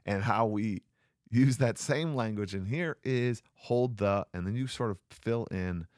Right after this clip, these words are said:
several letters, hold the H, M, and W. And what this means is they have to sort of describe and show they understand the target concept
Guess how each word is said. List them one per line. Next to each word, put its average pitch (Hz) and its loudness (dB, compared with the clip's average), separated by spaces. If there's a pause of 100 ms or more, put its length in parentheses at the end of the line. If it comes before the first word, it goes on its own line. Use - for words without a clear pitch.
(260)
several 87 -4
letters, 85 -6
hold 87 -6
the 76 -6
H, 104 0
M, 90 -4 (100)
and 76 -10
W. 78 -6 (720)
And 78 -6
what 80 -4
this 156 2
means 131 -2
is 90 -8
they 127 -2
have 143 -4
to 113 -8
sort 110 -2
of 92 -4
describe 120 0
and 95 -10
show 113 -4
they 95 -6
understand 98 -2
the 78 -6
target 92 -4
concept 87 -10